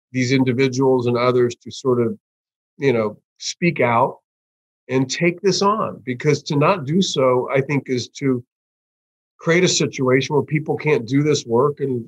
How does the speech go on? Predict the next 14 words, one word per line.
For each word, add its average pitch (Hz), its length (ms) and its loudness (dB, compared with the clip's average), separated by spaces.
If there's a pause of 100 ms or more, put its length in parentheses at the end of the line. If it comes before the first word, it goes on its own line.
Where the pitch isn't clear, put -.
(120)
you 147 100 -6
know, 113 320 0
the, 110 220 -10
the 123 80 -2
destruction 143 580 -2
of 135 60 2
the 123 80 -2
planet 143 500 0
is 120 180 -4
just - 280 -10
going 131 340 2
to 131 140 -2
happen. 127 420 -4 (240)
Like, 113 160 -4